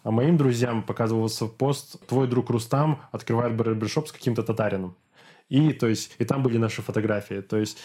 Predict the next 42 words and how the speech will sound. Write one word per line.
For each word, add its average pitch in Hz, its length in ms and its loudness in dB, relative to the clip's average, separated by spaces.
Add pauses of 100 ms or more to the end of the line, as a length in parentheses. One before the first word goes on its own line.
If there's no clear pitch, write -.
(300)
э, 135 100 0
э, 117 800 0
с-, 165 220 -6
си 120 140 -2
ти 113 100 0
ар 131 160 0
был, 117 680 0
э, - 20 -2
был 120 280 4
у 117 60 4
этих 113 220 -2
объявлений 107 420 2
зашкаливающий, 127 720 -2
там 98 200 -10
какой-то, 95 260 -8
там, 101 300 -10
там 101 160 -6
вообще, 104 300 -8 (440)
э, 98 520 -2
люди 151 220 4
таким 113 260 -2
образом 120 280 0
переходили 110 540 0
в 101 60 -4
группу 123 300 0
и, 110 640 -4
и 113 40 -6
подписывались 107 760 -4 (320)
в - 80 -14
созданную 110 380 0
группу 117 240 -2
барбершопа 107 580 -4
уже. 101 400 -4
То 107 80 -4
есть 104 160 -4
уже, 147 400 0 (420)
э, 104 240 0
на 117 180 2
этапе 123 640 -2 (160)
стройки 156 480 -2
мы 117 120 2
набирали 117 680 0